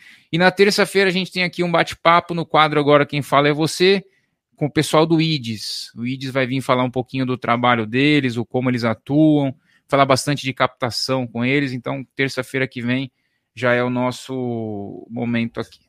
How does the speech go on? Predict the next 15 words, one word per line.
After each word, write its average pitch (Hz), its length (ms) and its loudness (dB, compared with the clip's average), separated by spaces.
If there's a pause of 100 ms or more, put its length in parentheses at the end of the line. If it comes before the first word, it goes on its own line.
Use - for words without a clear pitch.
(100)
tá? 165 260 0 (960)
Bom, 180 220 6
gente, 123 260 0
sem 165 220 -2
mais 156 680 0
delongas 135 640 0
e 127 80 -2
mais 127 920 -2
informaço-, 131 760 -4
mais 120 680 0
avisos, 156 720 0
eu 123 120 -8
vou 127 120 -2
apresen-, 131 500 -2 (100)
apresentar 120 880 -2